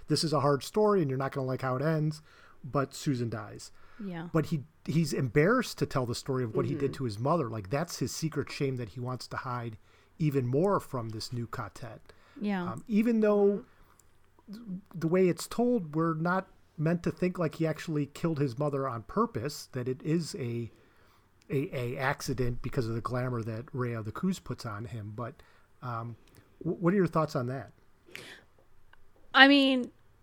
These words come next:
Speaker 2: for me, I, I feel like there's two parts to that. Uh, the first part being that, you know, it was his hand
Speaker 3: Mm-hmm.
Speaker 2: that, that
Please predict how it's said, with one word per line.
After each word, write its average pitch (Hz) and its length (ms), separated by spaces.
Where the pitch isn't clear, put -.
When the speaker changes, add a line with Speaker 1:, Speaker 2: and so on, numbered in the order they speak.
Speaker 2:
for 277 200
me, 302 240
I, 220 380
I 233 40
feel 233 280
like 214 420
there's 220 480
two 269 220
parts 185 420
to 240 140
that. 240 320
Uh, 208 420
the 220 160
first 262 320
part 247 260
being 196 500
that, 175 500
you 214 120
know, 175 180
it 233 180
was 208 280
his 214 240
hand 180 500
Speaker 3:
Mm-hmm. 190 100
Speaker 2:
that, 196 380
that 190 460